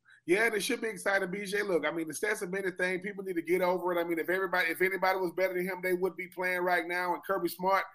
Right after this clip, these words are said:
I mean, let's face it. People say, "Hey, man, what did he really take away from, uh, from Nick Saban?" Nick Saban used to win without great quarterback play. Good quarterback play, wasn't great quarterback play. I think Stetson Bennett is the guy for the job, B J. And if he's not, one of these young guys,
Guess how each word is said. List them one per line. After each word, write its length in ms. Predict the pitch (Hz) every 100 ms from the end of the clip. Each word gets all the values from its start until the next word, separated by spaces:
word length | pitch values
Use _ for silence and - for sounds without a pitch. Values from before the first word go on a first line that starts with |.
| - - -
I 60 | 165
mean, 240 | 180 180
let's 180 | 190 185
face 280 | 202 180 135
it. 80 |
People 240 | 123 202 190
say, 220 | 190 180
"Hey, 120 | 170
man, 300 | 196 202 202 170
what 200 | 247 254
did 100 | 226
he 120 | 220
really 280 | 185 220 226
take 280 | - 226
away 400 | 226 214 226 226 - _ _ _ _ _
from, 160 | 190 208
uh, 320 | 208 208 202
from 160 | 202 208
Nick 160 | 220
Saban?" 460 | - 220 220 226 269 _ _ _ _
Nick 140 | 175 208
Saban 340 | - 240 240
used 120 | 226
to 80 | -
win 260 | 196 220 214
without 360 | 196 202 196
great 220 | 175 208 -
quarterback 480 | 220 196 160 131
play. 180 | - 113 -
Good 220 | 302 330
quarterback 480 | 226 185 156 147 -
play, 240 | 156 151 -
wasn't 260 | 180 156 135
great 200 | 131 -
quarterback 480 | 170 151 147 139
play. 240 | 147 151 160 - - -
I 120 | 180
think 220 | 202 196
Stetson 340 | - 202 180
Bennett 180 | 175 202
is 140 | 185 175
the 60 |
guy 200 | 175 185
for 140 | 185 180
the 40 |
job, 300 | 170 180 175
B 120 | 190
J. 200 | 185 190 160 214 220
And 120 | 196 - _ - -
if 160 | 180 202
he's 180 | 240
not, 280 | 202 240 233 -
one 160 | 175 208
of 60 |
these 180 | 220 196
young 180 | 214 226
guys, 340 | 214 214 202